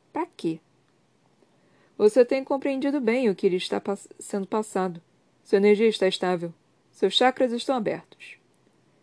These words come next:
Eu pensei que todo aquele blá blá blá era uma coisa boa. Na cabeça dele até era. Só que o que não sabia era que isso faria com que,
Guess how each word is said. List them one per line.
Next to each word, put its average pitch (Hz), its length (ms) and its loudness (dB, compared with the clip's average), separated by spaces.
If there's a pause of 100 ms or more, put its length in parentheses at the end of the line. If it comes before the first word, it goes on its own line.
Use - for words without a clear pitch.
(280)
Eu 370 80 -2
pensei 359 360 0
que 202 100 0
todo 196 200 0
aquele 214 200 -2
blá 175 220 -2
blá 170 160 -4
blá 175 280 -6 (240)
era 269 120 -10
uma 277 100 -8
coisa 285 240 -2
boa. 214 340 4 (600)
Na 180 80 -10
cabeça 165 320 -6
dele 165 180 -4
até 175 180 -6
era. 190 380 -2 (560)
Só - 160 -4
que 415 260 2
o - 120 -6
que - 180 -10
não 370 300 -6
sabia 196 680 -2
era 262 200 -6
que - 120 -12
isso 277 160 -12
faria 220 360 -2
com 185 180 -12
que, 170 400 -6